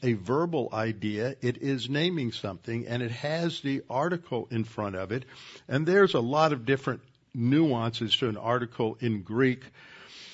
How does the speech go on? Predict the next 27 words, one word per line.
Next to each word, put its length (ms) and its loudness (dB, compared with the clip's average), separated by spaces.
and 440 0
it 300 -2
is 440 0
not 340 -2
always, 720 0
uh, 320 -2
specifically 800 -2
focused 580 -2
on 300 0
that 300 -2
idea 540 2
of, 360 -4
of 300 -6
something, 580 -2
uh, 220 -6
definite, 540 0
but 180 -10
that's 300 -4
its, 280 -8
that's 280 -2
its 320 -2
basic 600 0
idea, 600 2
is 360 2
to 320 0
conceptualize 1400 0
something. 640 -4